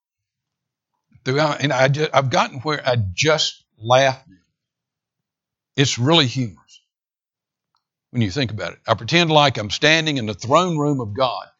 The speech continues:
and somebody comes up and tells me this. Some well-meaning Christian will say, "You know, if this, do we need to pray for this person?" Well, why do we need to pray for that person? Because he could do so much for Christ.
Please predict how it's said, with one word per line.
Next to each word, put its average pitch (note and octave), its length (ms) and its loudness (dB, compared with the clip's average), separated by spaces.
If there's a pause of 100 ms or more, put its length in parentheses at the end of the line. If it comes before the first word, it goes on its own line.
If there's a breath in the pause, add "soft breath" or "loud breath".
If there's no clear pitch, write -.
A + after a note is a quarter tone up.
(340)
and A#2 120 0
somebody C#3 360 0
comes C3 240 -2
up B2+ 160 -4
and G2+ 120 -14
tells G#2 280 -14
me - 100 -20
this. - 120 -20 (1500)
Some E3 240 2
well-meaning E3+ 500 4
Christian C#3 400 0
will A2 120 -8
say, A#2+ 180 -4
"You B2 240 -6
know, F3+ 400 2 (880 soft breath)
if D3+ 220 2
this, G3 260 4 (220)
do C#3 100 6
we C#4 160 6
need F4+ 180 2
to F3+ 60 -6
pray G3+ 220 2
for F3+ 120 -6
this B2+ 160 0
person?" - 360 -6 (760)
Well, A2+ 140 -8
why E3 180 6
do E3 80 2
we D3 140 2
need C3 160 4
to G2 80 -10
pray - 240 -12
for A#2 140 -16
that F#2 180 -14
person? - 280 -20 (680 loud breath)
Because E3+ 400 -2
he G3 100 0
could E3 220 -4
do F#3+ 160 0
so F#3+ 280 0
much F#3+ 280 -6
for F#3+ 100 -12
Christ. - 640 -14